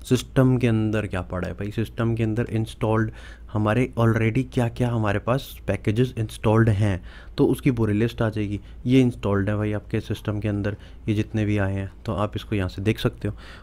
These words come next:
और अगर आपको इससे भी फ़िल्टर करना है, तो वही सीन है भाई, यहाँ पे लगाओ grep, grep लगा के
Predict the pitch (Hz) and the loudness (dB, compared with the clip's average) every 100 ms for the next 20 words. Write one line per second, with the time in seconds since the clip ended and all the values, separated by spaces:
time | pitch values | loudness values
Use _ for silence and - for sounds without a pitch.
0 | - 120 123 123 117 - 113 - - 131 | -2 2 2 2 0 0 0 2 2 4
1 | 127 123 127 127 123 117 104 107 110 110 | 2 2 2 2 2 2 2 2 2 2
2 | 107 107 110 104 104 98 104 98 101 101 | 0 2 0 0 -2 0 0 0 0 0
3 | 90 110 113 - - - - 107 104 101 | 2 2 0 -6 -14 -14 -6 -2 0 0
4 | 101 104 104 113 104 - | 0 0 0 -2 -4 -10